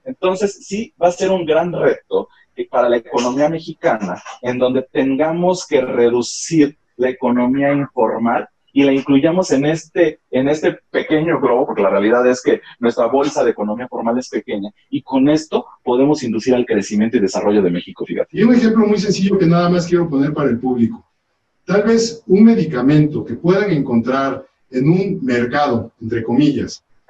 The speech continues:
Speaker 2: con las mismas sustancias, llamemos de genéricas o similares, lo que sea, a un precio tal vez muchísimo inferior que pueda significar el diez, quince por ciento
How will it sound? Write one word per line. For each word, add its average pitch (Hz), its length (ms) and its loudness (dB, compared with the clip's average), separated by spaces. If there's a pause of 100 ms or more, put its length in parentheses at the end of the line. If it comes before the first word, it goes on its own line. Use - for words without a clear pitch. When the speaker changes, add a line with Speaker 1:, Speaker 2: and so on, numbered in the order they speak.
(120)
Speaker 2:
con 143 220 2
las 147 180 2
mismas 226 380 2
sustancias, 139 880 -2 (180)
llamemos 143 540 0
de 123 280 0 (200)
genéricas 127 680 0
o 117 80 -10
similares, 110 580 -4
lo 104 120 -8
que 101 100 -10
sea, 120 380 -2 (260)
a 139 140 2
un 196 160 2
precio 185 640 2 (260)
tal 175 220 0
vez 190 420 -4 (180)
muchísimo 185 760 4
inferior 151 440 2
que 151 100 -4
pueda 175 260 4
significar 139 600 -2
el 151 260 0 (400)
diez, 190 380 4
quince 196 360 0
por 123 200 -2
ciento 139 580 0